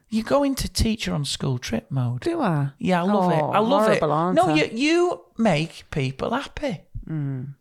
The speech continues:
Speaker 1: by doing that.
Speaker 2: Do I?
Speaker 1: I didn't believe a word of it. When
Speaker 2: It
Speaker 1: you
Speaker 2: was
Speaker 1: said,
Speaker 2: true.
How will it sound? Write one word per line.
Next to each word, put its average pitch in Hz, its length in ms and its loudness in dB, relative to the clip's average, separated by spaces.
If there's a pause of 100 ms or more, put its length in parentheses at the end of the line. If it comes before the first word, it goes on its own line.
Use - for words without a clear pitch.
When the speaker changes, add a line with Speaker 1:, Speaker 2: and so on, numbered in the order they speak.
(160)
Speaker 1:
by 185 300 4 (140)
doing 247 380 2
that. 156 360 -2
Speaker 2:
Do 302 120 -8
I? 320 160 -4 (400)
Speaker 1:
I - 140 -2
didn't - 280 -2
believe 139 400 2
a 135 60 2
word 160 380 2
of 147 100 -2
it. - 300 -6 (1120)
When 165 160 2
Speaker 2:
It - 40 4
Speaker 1:
you 156 60 4
Speaker 2:
was 139 100 4
Speaker 1:
said, 151 240 4
Speaker 2:
true. 220 340 4